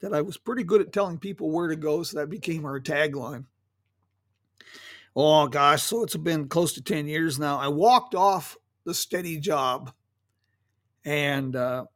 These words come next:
we put it all on the table. It has been one hell of a wild ride. To draw back from my,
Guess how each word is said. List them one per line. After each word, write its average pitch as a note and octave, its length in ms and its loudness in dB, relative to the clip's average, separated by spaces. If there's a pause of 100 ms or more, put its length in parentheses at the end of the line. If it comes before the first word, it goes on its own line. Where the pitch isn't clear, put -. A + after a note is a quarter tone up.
(140)
we D#3 180 -8 (220)
put F3 140 0
it E3 60 0
all F3 480 6
on F#3 80 2
the E3 80 -2
table. E3 460 4 (840)
It D#3+ 280 -2
has F#3+ 480 8
been E3 600 2 (840)
one G#3+ 840 -2
hell G#3+ 580 -2
of B3+ 80 -2
a C4+ 80 2
wild B3+ 420 2
ride. C3+ 540 -2 (920)
To G#3+ 80 0
draw G#3+ 400 6
back A3+ 320 0
from F3+ 160 -12
my, E3 160 -6